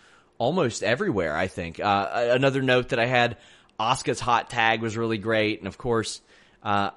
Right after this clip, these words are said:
Charlotte goes to the top rope and Asuka steals the win by submitting Billie Kay. And like I said,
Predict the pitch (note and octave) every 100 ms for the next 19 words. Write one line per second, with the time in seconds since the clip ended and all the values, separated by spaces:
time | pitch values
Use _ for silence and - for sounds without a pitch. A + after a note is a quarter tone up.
0 | _ _ - F3 D#3+ C#3 C#3 A#2 A#2 D3
1 | B2 - B2+ A#2+ A2 - A#2+ B2 - A#2
2 | G#2 - - B2 A#2 G2 G#2+ A2 A2 G2+
3 | G2 A2+ G2 G#2+ G#2 G2+ G#2+ A2 G2+ -
4 | A#2 G#2+ F#2+ F2 - _ _ _ _ _
5 | A2 A2 A2 - _ _ _ - F2 A2+
6 | A#2+ - B2+ D#3 C#3